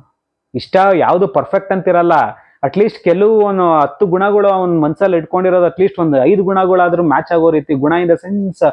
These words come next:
ಅವ್ರ ಕ್ಯಾರೆಕ್ಟರ್‌ಗಳು ಮ್ಯಾಚ್ ಆಗೋ ರೀತಿ ಸಿಕ್ತು ಅಂತ ಹೇಳಿದ್ರೆ,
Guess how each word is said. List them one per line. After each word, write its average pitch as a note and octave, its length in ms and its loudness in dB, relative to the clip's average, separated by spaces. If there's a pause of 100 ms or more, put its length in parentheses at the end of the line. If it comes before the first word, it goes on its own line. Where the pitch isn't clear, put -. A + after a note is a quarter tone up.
(320)
ಅವ್ರ C#3 120 2
ಕ್ಯಾರೆಕ್ಟರ್‌ಗಳು E3 680 0
ಮ್ಯಾಚ್ D3 240 -2
ಆಗೋ E3 160 2
ರೀತಿ D#3+ 220 -2
ಸಿಕ್ತು - 360 -4
ಅಂತ E3 180 0
ಹೇಳಿದ್ರೆ, A2 440 -2